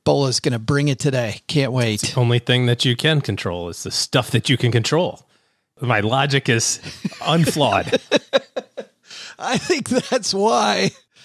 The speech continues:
Speaker 1: why we, uh, you need to get an honorary degree from some institution. There's gotta be somebody from some institution here. Well,
Speaker 2: as long as it comes with a student loan forgiveness package, I'm in.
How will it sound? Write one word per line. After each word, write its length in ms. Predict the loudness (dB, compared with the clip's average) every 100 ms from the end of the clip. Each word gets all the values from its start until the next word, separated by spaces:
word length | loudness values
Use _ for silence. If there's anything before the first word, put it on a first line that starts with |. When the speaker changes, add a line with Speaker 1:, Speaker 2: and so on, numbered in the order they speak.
| -20 _ _
Speaker 1:
why 540 | -4 0 2 4 2 0
we, 420 | -2 0 2 2
uh, 240 | 4 2 0
you 160 | 0 0
need 160 | 2
to 60 | 0
get 160 | -2 0
an 40 |
honorary 360 | 2 2 2 2
degree 420 | 0 -2 -4 -8
from 220 | -2 -2
some 220 | 2 2
institution. 480 | 2 0 0 0 0
There's 100 | -2
gotta 160 | 0 2
be 80 | 2
somebody 240 | 2 2
from 160 | 0 -2
some 220 | 0 2
institution 580 | 0 -2 -4 -4 -4 -4
here. 220 | -6 -8 _ _ _
Well, 320 | 0 2 2 0 _ _
Speaker 2:
as 80 | -4
long 120 | 0
as 80 | 2
it 120 | 0
comes 240 | 0 0 2
with 100 | 0
a 100 | -4 -10 _ _ _
student 340 | -6 -2 0
loan 160 | 2 2
forgiveness 420 | 0 -2 -4 -6
package, 420 | -4 -6 -4 -6
I'm 160 | -6 -6
in. 160 | -10